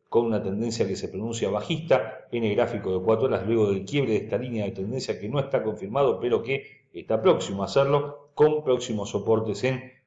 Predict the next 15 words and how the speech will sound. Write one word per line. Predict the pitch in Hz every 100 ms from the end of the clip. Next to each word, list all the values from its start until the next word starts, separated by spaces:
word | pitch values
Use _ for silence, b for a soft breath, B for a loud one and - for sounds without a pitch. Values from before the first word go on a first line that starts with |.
| _
uno | 147 147 131
treinta | 101 92
y | 92
tres | 104 110
cero | 98 92
cinco | - 151 139 107
y |
uno | 113 101
treinta | 95 92
y | 110
dos | 120 -
ochenta | 104 98 143 127 98
ochenta | 98 92 92
y |
cinco, | - 147 143 131 - -